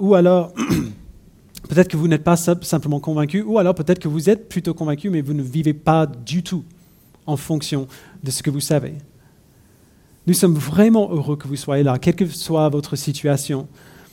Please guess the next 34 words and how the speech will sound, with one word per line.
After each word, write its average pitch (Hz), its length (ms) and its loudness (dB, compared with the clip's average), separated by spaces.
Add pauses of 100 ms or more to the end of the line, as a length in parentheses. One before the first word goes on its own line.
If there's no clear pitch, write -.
(340)
Mais 170 60 4
pendant 226 340 0
les 226 80 4
prochaines 170 420 -2
minutes, 151 300 -2
quand 160 240 -4
on 156 60 -2
distribue 156 720 0 (220)
le 147 80 -4
pain 147 380 2 (280)
et 147 120 2
le 143 80 0
jus 143 240 -4
dans, 139 300 -2
dans 139 160 -2
la 135 100 2
salle, 147 480 2 (340)
on 165 60 -4
va 185 100 4
vous 233 100 0
demander 185 300 2
de 147 80 -4
ne 151 80 -2
pas 175 160 2
prendre 143 540 -10 (240)
de 135 140 -8
pain, 143 220 -2
de 139 100 -6
ne 131 60 -6
pas 160 160 0
prendre 151 440 -4
de, 131 280 -2
de 127 140 -6
jus, 147 340 -4